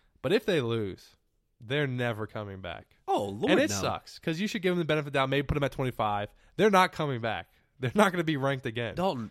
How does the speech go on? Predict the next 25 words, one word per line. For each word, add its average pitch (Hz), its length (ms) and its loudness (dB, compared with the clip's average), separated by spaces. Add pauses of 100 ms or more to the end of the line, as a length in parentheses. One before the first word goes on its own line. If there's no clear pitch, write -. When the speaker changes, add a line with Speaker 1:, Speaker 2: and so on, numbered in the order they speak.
Speaker 2:
they 185 160 -2
are 226 140 0
ranked 190 260 0
fifteen 175 800 -2
in 127 160 -4
the 127 140 0
Associated 143 720 -2
Press, 160 400 -4
the 123 160 -4
A 165 160 -2
P. 180 400 -6
Like, 123 160 -8
that's, 202 200 -4
like, 208 140 -6
the 170 80 -4
one 180 180 0
that 170 100 -2
everybody, 160 460 0
like, 135 220 -2
pays 165 220 -4
attention 180 340 -8
to. 127 100 -2
Fifteen. 269 720 -4 (160)
Speaker 1:
<laughs> 160 140 -10
Speaker 2:
Fifteen. 294 800 -2